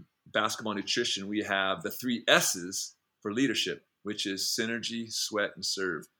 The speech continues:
And so we say the foundation of all leadership is your ability to create synergy with your teammates. You have to be able to build relationships because the truth is people don't care how much you know until they know how much you care.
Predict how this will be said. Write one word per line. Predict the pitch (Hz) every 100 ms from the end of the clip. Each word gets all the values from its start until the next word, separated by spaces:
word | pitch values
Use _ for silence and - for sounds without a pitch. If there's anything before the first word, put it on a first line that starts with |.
| _ _ _ _ _ -
And | 98 95
so | 104
we | 113
say | 123 - 120
the | 104
foundation | - 113 113 107 117 120 104
of | 98 -
all | 113 127 110
leadership | 101 90 - 90 85 -
is | 98 101
your | 98
ability | 85 101 98 95 92
to |
create | - 98 90
synergy | - - 110 95 71 80 76 - _ _ _
with | - 95
your | -
teammates. | 98 90 - - - _ _ _ _
You | 110
have | 127 131
to | 139
be | 117 117
able | 110
to | 98
build | 82 113 120 113
relationships | 113 98 110 - 101 - 85 -
because | 98 - 104
the | 104
truth | - 156 170
is | 98 92 95 - _ _ _ _
people | - 156 110
don't | 101 120 92
care | - 117 110
how | 107
much | 107 -
you | -
know | 90 87 87 - _ _
until | 98 95 95
they | 90
know | 85
how | 95 90
much | 90 -
you |
care. | - 82 73